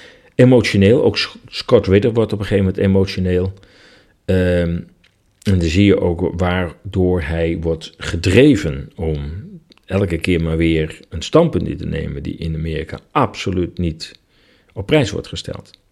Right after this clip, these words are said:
Hij woont in de buurt van New York, dus nou, er is hem nog niets overkomen. Dat is ook wel heel wat waard natuurlijk. Maar goed, in dat bijzondere interview van een Oekraïense journaliste met Scott Ritter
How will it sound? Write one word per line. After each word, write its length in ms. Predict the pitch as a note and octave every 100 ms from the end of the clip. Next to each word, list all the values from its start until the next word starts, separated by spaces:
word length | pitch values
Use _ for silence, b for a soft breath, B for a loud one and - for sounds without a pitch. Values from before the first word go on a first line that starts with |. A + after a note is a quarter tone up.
| _ _ _ _ _ _
Hij 180 | - D#2+
woont 240 | G2 G2+
in 60 | E2+
de 60 |
buurt 220 | E2+ F2+ -
van 160 | D#2+
New 120 | D#2
York, 380 | E2 A#2 D3 -
dus 340 | - G#2 - - -
nou, 200 | A2 - _ -
er 80 | F#2+
is 120 | G2+
hem 100 | G2+
nog 140 | G2 A#2+
niets 200 | C#3 -
overkomen. 680 | F2+ - F#2+ B1+ - - _ B B B B B B B B B B
Dat 140 | - F#2
is 140 | -
ook 120 | -
wel 80 | E2
heel 180 | D#2+ D2+
wat 120 | C2+
waard 280 | E2 C#2+ -
natuurlijk. 420 | D#2 D#2 - - _ -
Maar 120 | B2
goed, 260 | - C#3 -
in 140 | B2+
dat 180 | B2 A#2
bijzondere 560 | A2+ F#2 E3+ G#3 G2 -
interview 520 | D#3 D#3 G2 D2+ C2+
van 180 | F#2 F2
een 140 | -
Oekraïense 560 | - - - F#3 G#3 -
journaliste 640 | - D#3 C#3 G#2+ F2 - D#2
met 120 | D#2
Scott 380 | - D#3 C#3 F#2+
Ritter 400 | A#2+ A2 D#2